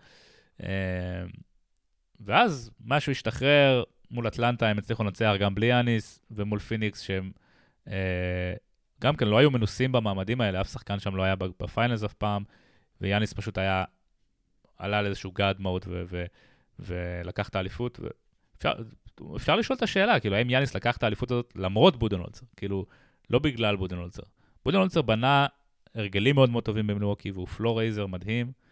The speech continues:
והוא, אם הייתי בונה עכשיו קבוצה שהייתי, אה, עכשיו, היה לי את שרלוט, או שהייתי עכשיו, אה, לא יודע, אה, יוסטון ו-, ו-, אה, בחרתי את ומבניאמה, ואני מקבל את ומבניאמה בדראפט, או את רויט, ואני מקבל שחקן טוב בדראפט. הייתי רוצה להביא את מייק בודנהולצר כמאמן,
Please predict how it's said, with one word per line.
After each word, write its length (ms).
והוא, 260
אם 200
הייתי 220
בונה 280
עכשיו 180
קבוצה 340
שהייתי, 480
אה, 180
עכשיו, 280
היה 120
לי 100
את 60
שרלוט, 440
או 120
שהייתי 260
עכשיו, 320
אה, 80
לא 100
יודע, 180
אה, 360
יוסטון 480
ו-, 280
ו-, 480
אה, 320
בחרתי 300
את 80
ומבניאמה, 600
ואני 120
מקבל 220
את 120
ומבניאמה 400
בדראפט, 460
או 120
את 100
רויט, 340
ואני 200
מקבל 400
שחקן 500
טוב 180
בדראפט. 280
הייתי 200
רוצה 320
להביא 300
את 120
מייק 140
בודנהולצר 460
כמאמן, 440